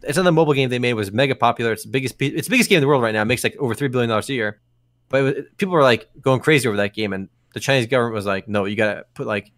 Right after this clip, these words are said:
limit how many, how long people can play, how long kids can play." So they, they made this app as a form of, like,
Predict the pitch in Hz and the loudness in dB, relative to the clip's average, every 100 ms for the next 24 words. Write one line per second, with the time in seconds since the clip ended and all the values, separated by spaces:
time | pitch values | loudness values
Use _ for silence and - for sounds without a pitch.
0 | _ _ _ - 139 147 123 117 127 127 | _ _ _ -2 2 2 2 0 0 2
1 | 120 123 107 95 175 160 135 117 - 165 | 0 -2 -10 -6 -2 -2 -2 -4 -4 -4
2 | 151 131 147 139 127 _ _ _ - 151 | -6 -4 0 0 -2 _ _ _ -12 -6
3 | 175 170 165 165 196 185 151 - 139 165 | -4 -2 0 4 4 4 2 0 2 2
4 | - 123 120 - 143 117 117 104 101 | -2 -2 -2 -2 -2 -2 -2 -4 -6